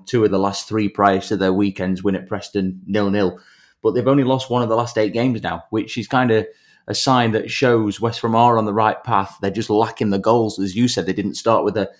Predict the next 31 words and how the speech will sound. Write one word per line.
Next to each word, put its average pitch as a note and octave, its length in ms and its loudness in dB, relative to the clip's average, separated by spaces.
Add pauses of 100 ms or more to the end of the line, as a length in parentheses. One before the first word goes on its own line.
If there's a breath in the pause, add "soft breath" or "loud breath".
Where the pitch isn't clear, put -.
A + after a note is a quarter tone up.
(220 loud breath)
a G#2 40 -6
natural G#2+ 380 -2
number G2+ 240 -2
nine G#2+ 240 0
at F2+ 80 -2
the F#2 60 -4
weekend, F#2+ 400 -2
but F#2+ 80 -4
it - 100 -10
didn't, G#2+ 320 -6 (240)
it A2+ 180 -2
didn't A2+ 220 -2
dent G#2 200 -2
their G2 100 -4
chances G#2 400 -4
at F#2+ 120 -6
all. A2+ 180 2
It's F#2 120 -8
the F#2 80 -6
second A2 320 -8
time G2+ 240 0
this F#2+ 180 -4
season A2 280 -2
that C#2+ 60 -6
they've F#2 120 -2
scored G2 300 0
four G2+ 240 0
in F#2+ 80 -2
a F#2+ 40 0
game G2+ 300 -2
now. F#2+ 240 -4